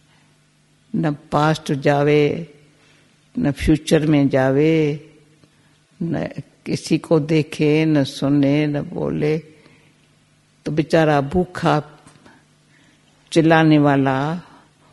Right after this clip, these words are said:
उसको अच्छा शांति का, आ, अच्छा मीठा प्यारा भरा भोजन मिला,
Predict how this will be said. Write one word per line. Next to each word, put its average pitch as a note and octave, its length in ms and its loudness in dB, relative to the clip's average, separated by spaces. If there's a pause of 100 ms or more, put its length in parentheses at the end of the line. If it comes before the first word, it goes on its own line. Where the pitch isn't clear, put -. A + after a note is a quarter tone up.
(120)
उसको E3 280 -2
अच्छा - 340 0
शांति D3+ 540 -2
का, C3+ 360 -6 (1500)
आ, E3+ 320 -6 (1800)
अच्छा - 400 -4
मीठा D3 480 -2
प्यारा D#3 460 2
भरा C#3+ 460 -2 (1040)
भोजन E3 360 4
मिला, C3+ 500 0